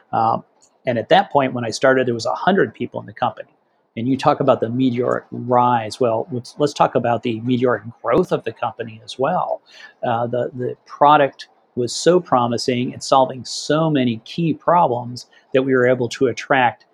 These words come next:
nearly a billion dollars in venture capital funding, which then allowed the company to grow. So three, little over three and a half years ago, late twenty fifteen, there was a hundred people in the company.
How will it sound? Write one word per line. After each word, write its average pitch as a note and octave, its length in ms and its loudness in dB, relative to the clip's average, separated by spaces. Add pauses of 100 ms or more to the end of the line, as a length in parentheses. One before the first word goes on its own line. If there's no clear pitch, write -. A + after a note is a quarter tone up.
(140)
nearly C3+ 300 4
a A2+ 60 -2
billion C3+ 540 2
dollars B2 680 0 (280)
in A#2+ 180 0
venture B2 300 0
capital A#2 420 -2
funding, B2+ 540 2 (180)
which D3+ 200 0
then C3+ 120 6
allowed A2 300 0
the - 80 -20
company A2+ 360 -4
to A2+ 80 -20
grow. C3+ 460 0 (300)
So A#2 260 -4 (480)
three, D3+ 240 2 (240)
little E3 320 8
over D3 140 4
three D#3+ 160 -4
and C#3+ 80 -4
a - 20 -4
half C#3+ 180 2
years C3 220 2
ago, A2+ 320 -8
late C3+ 240 2
twenty C3+ 280 -2
fifteen, B2+ 440 -2
there A2+ 80 -18
was - 120 -16
a - 60 -14
hundred D3+ 280 -2
people D3+ 200 -2
in C3+ 60 -4
the B2 100 -8
company. C3 400 -4